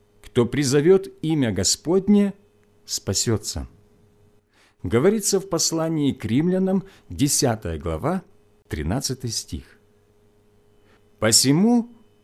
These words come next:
Он, Христос, и может всегда спасать приходящих через Него к Богу, будучи всегда жив, чтобы ходатайствовать за них.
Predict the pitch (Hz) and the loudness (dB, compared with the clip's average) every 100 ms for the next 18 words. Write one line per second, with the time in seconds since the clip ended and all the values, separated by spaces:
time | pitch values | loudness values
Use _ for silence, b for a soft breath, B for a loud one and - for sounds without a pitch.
0 | _ - 156 127 87 67 - _ _ _ | _ 0 4 4 2 -4 -12 _ _ _
1 | _ - 85 76 - 165 196 - - _ | _ -6 -4 -2 -2 -2 -2 -4 -12 _
2 | _ _ _ 170 165 139 143 220 208 214 | _ _ _ 2 4 4 4 4 2 0
3 | - - 185 131 120 180 185 - 147 127 | -2 -4 -4 -4 -2 0 0 -2 -2 0
4 | - 147 113 - 113 - 110 151 196 190 | 0 0 -2 -6 -6 -2 -2 0 -2 -2
5 | - 170 - 151 151 127 113 127 131 175 | -2 -4 -4 -2 0 0 2 2 2 0
6 | 113 90 135 160 90 76 - b b 123 | 0 -2 0 0 -2 -8 -10 b b -6
7 | 90 196 226 220 - 208 - 170 139 110 | -2 0 0 -2 -2 -2 0 -2 -2 -2
8 | 120 156 131 101 127 131 82 69 - b | -2 -2 -2 -2 0 0 0 -6 -20 b
9 | b b - - 180 185 190 170 _ _ | b b -4 2 2 4 0 -2 _ _
10 | _ - 90 67 - 156 185 190 - - | _ -8 -8 -6 -2 -2 0 -2 -2 -2
11 | 151 151 156 - - _ _ _ - 73 | -2 -2 -6 -10 -20 _ _ _ -10 -4
12 | 113 143 95 73 - | -2 0 0 -2 -6